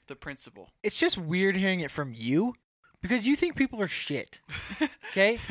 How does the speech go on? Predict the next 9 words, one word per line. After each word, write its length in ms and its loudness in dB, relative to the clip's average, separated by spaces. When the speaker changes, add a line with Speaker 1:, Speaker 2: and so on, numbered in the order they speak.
Speaker 2:
And 220 -2
you're 320 4
the, 220 -6
very 240 6
much 200 -2
the 100 -2
type 300 0
that's 220 -4
like, 280 -2